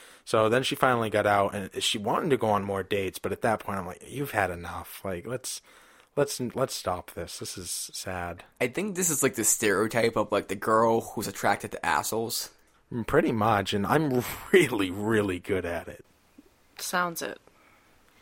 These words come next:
Speaker 1: To the point where, you know, this podcast is probably going to make a lot of girls want to go on dates with me.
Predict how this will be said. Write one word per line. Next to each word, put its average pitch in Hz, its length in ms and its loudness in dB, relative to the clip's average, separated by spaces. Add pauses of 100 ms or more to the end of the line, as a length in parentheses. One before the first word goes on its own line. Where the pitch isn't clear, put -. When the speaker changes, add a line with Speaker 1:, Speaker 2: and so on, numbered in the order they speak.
(160)
Speaker 1:
To 139 100 0
the 120 120 4
point 104 360 4
where, 95 300 2
you 98 120 0
know, 92 320 0 (400)
this 135 560 4 (100)
podcast 117 560 2
is 104 100 -6
probably 131 600 2
going 107 300 -2
to 98 300 -6 (160)
make 104 220 -2
a 101 80 -6
lot 101 340 2
of 95 200 -4
girls 110 440 4
want 98 600 -2
to 120 100 -6
go 107 260 2
on 113 200 0
dates 92 340 -6
with 90 140 -12
me. 90 400 -10